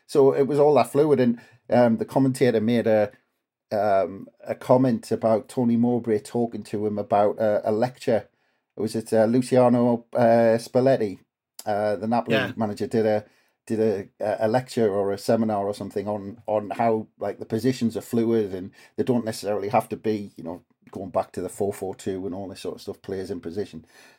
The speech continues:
Speaker 1: And it's, it's funny how kind of Mowbray's tell-,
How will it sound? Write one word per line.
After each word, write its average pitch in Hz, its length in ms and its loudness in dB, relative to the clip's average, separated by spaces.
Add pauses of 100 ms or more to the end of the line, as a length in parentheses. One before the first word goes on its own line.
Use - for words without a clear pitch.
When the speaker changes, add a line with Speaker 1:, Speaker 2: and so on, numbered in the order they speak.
(200)
Speaker 1:
And 135 240 2
it's, 123 200 -6
it's 135 180 -6
funny 165 240 0
how 127 160 6
kind 123 200 0
of 113 80 0
Mowbray's 123 420 0
tell-, 117 300 -2